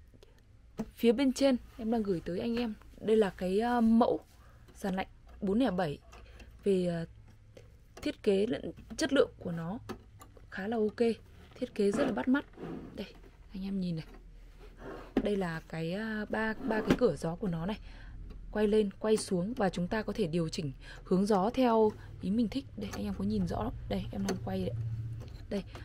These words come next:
mặt mạ inox rất là sang, đẹp. Đây là phía công tắc để chúng ta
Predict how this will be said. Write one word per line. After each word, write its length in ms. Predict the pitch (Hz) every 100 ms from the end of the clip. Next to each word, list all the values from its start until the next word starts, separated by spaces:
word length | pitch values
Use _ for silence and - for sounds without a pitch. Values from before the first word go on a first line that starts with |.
| -
mặt 280 | 202 - 196
mạ 140 | 202 - - -
inox 260 | 226 226 285 -
rất 120 | 320
là 100 | 208
sang, 340 | - 226 220 - - - - - - -
đẹp. 180 | 185 - - - - - - - - - -
Đây 200 | 226 202 - - -
là 380 | 190 180 170 165
phía 240 | - 175 175 220 247 - - - - -
công 140 | -
tắc 200 | 214 147 - - - - -
để 100 | -
chúng 200 | 170 170
ta 260 | 175 226 196